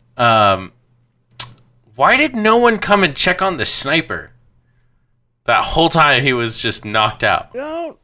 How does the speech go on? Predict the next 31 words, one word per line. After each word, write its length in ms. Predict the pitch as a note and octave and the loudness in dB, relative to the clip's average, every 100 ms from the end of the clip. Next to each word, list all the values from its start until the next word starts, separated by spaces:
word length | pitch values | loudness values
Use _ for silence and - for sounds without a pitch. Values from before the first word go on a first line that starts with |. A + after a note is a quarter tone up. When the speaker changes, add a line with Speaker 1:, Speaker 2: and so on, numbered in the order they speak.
| _ | _
Speaker 2:
no, 760 | F3 G3+ G3+ G#3 G#3+ G3+ E3+ D3 | -20 -16 -14 -10 -8 -8 -8 -6
I 100 | D3+ | -6
don't 160 | G#3 A3+ | -6 -8
know 140 | G#3+ | -8
that 180 | G3 - | -10 -12
you 80 | D3+ | -8
have 220 | E3+ E3 | -8 -8
too 180 | - D#3+ | -14 -12
many 260 | D3+ C#3+ | -8 -10
people 460 | C3 D3+ D3 C#3 A#2+ | -10 -12 -10 -8 -6
on, 720 | A2+ G#2+ G2+ G2 F#2+ F#2+ - | -6 -8 -10 -12 -14 -16 -16
on 220 | G2+ G2 | -14 -14
detail 480 | F#2 C#3+ D#3+ C#3+ A#2+ | -10 -10 -8 -8 -8
around 380 | G2+ G#2+ C3+ B2+ | -6 -6 -6 -8
a 60 | G2+ | -14
sniper. 680 | - F#2+ F#2 F#2 - F2+ F2+ | -14 -12 -12 -12 -12 -12 -10
I 40 | |
mean, 280 | F#2+ F#2+ F#2+ | -12 -14 -8
generally, 380 | A#2+ C#3 B2 A2 | -8 -8 -8 -8
I 40 | |
think 240 | G2+ A#2+ G#2+ | -10 -14 -10
what 320 | G#2+ G2+ - | -8 -10 -12
the 80 | F#2+ | -16
sniper's 360 | A#2 G#2+ G2+ | -12 -10 -10
purpose 360 | - G#2+ G2 G#2+ | -10 -10 -8 -8
is, 180 | A2 G2 | -8 -8
is 100 | F#2 | -12
to 100 | G2+ | -12
be 100 | G2 | -10
the 140 | F2+ | -10
lookout, 580 | F2+ A2+ - G2 F#2+ - | -8 -8 -6 -6 -6 -10